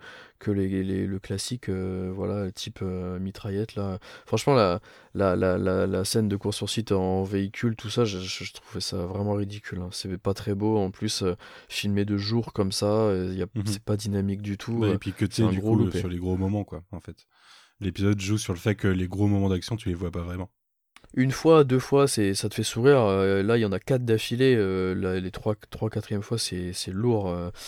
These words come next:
Speaker 1: Et en plus, on est en plein débat, euh, sur le, le, la violence ou non, euh, dans, dans ces séries-là, là, euh, depuis, <laughs> depuis quelques jours. Et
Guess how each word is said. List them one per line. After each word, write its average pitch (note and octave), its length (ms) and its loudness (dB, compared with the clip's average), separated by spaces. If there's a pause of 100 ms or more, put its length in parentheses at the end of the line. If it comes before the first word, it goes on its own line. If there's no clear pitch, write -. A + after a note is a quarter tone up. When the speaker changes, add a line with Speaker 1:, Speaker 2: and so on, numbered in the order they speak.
(240)
Speaker 1:
Et - 40 0
en G2+ 60 0
plus, B2+ 240 0
on G#2+ 160 4
est - 20 4
en G2 120 2
plein A2 240 2
débat, A2 460 4
euh, G#2 40 4
sur G#2 240 -2
le, F#2+ 240 2
le, F#2 240 0
la F#2+ 160 0
violence G#2+ 560 4
ou A2 140 0
non, G#2+ 360 2
euh, F2+ 140 0
dans, F#2 240 -4
dans F#2+ 160 -4
ces - 160 -8
séries-là, G2+ 500 0
là, B2+ 200 2
euh, G2 160 0
depuis, F#2+ 380 -6 (180)
<laughs> - 180 -20
depuis G2+ 260 -8
quelques G2+ 320 -2
jours. A#2 360 2
Et F#2 420 -2